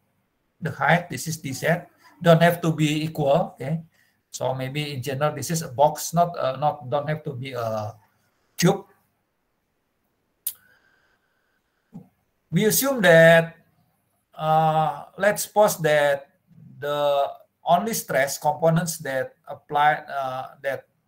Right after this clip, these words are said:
available in the, in this particle, in this, uh, material is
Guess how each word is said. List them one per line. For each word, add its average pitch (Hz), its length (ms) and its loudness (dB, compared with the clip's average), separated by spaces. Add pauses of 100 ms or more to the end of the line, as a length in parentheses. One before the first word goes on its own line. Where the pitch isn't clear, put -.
(320)
available 156 800 0 (680)
in 135 120 -16
the, 139 400 0
in 147 140 -10
this - 480 -14 (240)
particle, 160 680 -4 (920)
in 135 140 -16
this, 143 220 -12 (200)
uh, 127 500 -6 (140)
material 147 680 -4 (380)
is - 600 -12